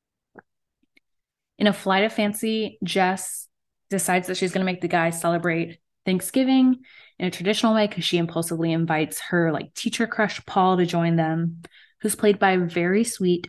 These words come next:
Justin Long. And I feel like we don't really give Justin Long many roses, but he's a solid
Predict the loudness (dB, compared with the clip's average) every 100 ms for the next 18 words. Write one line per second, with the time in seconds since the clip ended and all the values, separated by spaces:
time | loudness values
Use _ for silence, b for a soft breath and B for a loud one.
0 | -12 -8 -8 -4 -2 -2 -4 -10 -12 -12
1 | _ _ -20 b b b b 4 6 6
2 | 6 4 4 2 2 -2 -2 -6 -2 0
3 | 0 0 0 -2 -2 -2 -2 -2 -2 -2
4 | -2 -6 -12 -20 _ _ -4 4 4 4
5 | 0 2 2 4 2 0 0 -2